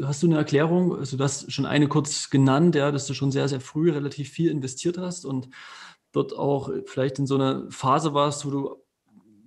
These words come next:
unglaubliche Körperverträglichkeit hast, ja, du konntest machen, was du wolltest, das hat einfach gut hingehauen und dann, äh,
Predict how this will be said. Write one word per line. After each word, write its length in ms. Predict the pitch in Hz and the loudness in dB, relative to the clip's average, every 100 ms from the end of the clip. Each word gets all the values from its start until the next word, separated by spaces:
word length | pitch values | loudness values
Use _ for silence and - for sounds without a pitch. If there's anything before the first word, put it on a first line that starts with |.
| _ _ _ | _ _ _
unglaubliche 480 | - 160 147 143 139 | -8 -2 0 0 -2
Körperverträglichkeit 1120 | 123 156 175 165 139 - 156 165 165 - 160 | 0 2 2 0 -4 -6 -4 -2 -4 -4 -4
hast, 240 | 160 165 - | -2 -4 -4
ja, 80 | |
du 80 | 139 | -6
konntest 320 | 143 143 135 | -4 -4 -2
machen, 240 | 147 147 151 | 0 0 0
was 140 | 147 | -2
du 60 | 143 | -2
wolltest, 320 | 139 160 147 | 0 0 -4
das 120 | 131 | -8
hat 140 | 143 143 | -8 -8
einfach 420 | 139 139 135 - | -6 -6 -8 -8
gut 160 | 160 | -4
hingehauen 600 | 131 170 196 131 143 190 - - - - _ | 2 4 4 4 2 0 -6 -16 -20 -20 _
und 220 | 147 135 | -2 2
dann, 320 | 143 151 160 | 2 2 0
äh, 340 | 143 147 151 | -2 -2 -2